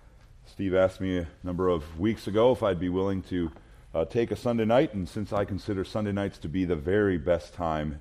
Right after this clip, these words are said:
in this pulpit, I was very eager to say yes, and so I'm thankful for the opportunity,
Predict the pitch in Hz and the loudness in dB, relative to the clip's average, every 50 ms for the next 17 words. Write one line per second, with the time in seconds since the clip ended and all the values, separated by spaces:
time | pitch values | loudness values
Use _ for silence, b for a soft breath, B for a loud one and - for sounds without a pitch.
0 | - - 80 78 76 71 - - - 85 78 73 73 67 64 64 62 64 64 62 | -10 -8 -6 -6 -6 -6 -8 -8 -6 -6 -6 -4 -4 -6 -4 -4 -6 -6 -6 -8
1 | 60 62 64 62 62 62 - - 67 73 87 90 90 87 82 78 85 87 85 78 | -8 -8 -10 -10 -10 -12 -12 -10 -2 2 4 4 6 4 2 0 -2 -2 -2 0
2 | 82 80 73 - - - - - 87 82 78 73 71 - b b b b b b | -2 -2 -2 -4 -10 -12 -4 -2 0 0 2 0 -2 -4 b b b b b b
3 | b b b - 80 92 - 101 - - - - - - - 78 71 - 87 82 | b b b 0 4 6 6 6 6 4 -8 -14 -16 -14 -14 -14 -10 -4 -4 -4
4 | 80 78 73 - 90 87 82 - 85 78 - 76 78 80 78 78 78 - - 85 | -2 -4 -4 -4 -4 -6 -4 -8 -10 -10 -6 -2 0 0 0 0 -2 -8 -10 -8
5 | 82 78 71 69 67 64 | -6 -4 -4 -4 -6 -6